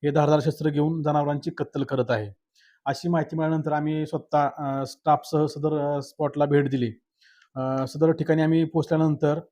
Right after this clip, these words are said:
आम्हाला त्या ठिकाणी, अ, तय्यब आदम कुरेशी, त्यानंतर अनीस हारून, अ, कुरेशी, अनवर असलम कुरेशी, सादिक फक-,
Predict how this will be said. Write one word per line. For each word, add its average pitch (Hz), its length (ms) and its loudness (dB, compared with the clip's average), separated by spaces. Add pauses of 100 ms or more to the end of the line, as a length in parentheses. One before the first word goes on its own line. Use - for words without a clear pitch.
आम्हाला 143 280 -2
त्या 156 100 4
ठिकाणी, 151 440 0 (600)
अ, 135 240 0 (200)
तय्यब 165 380 6 (260)
आदम 156 280 2
कुरेशी, 156 580 2 (680)
त्यानंतर 147 340 0
अनीस 165 380 4
हारून, 165 680 0
अ, 151 100 2
कुरेशी, 143 680 0 (120)
अनवर 156 300 4 (100)
असलम 165 340 0
कुरेशी, 151 640 0 (180)
सादिक 151 600 0
फक-, 160 280 0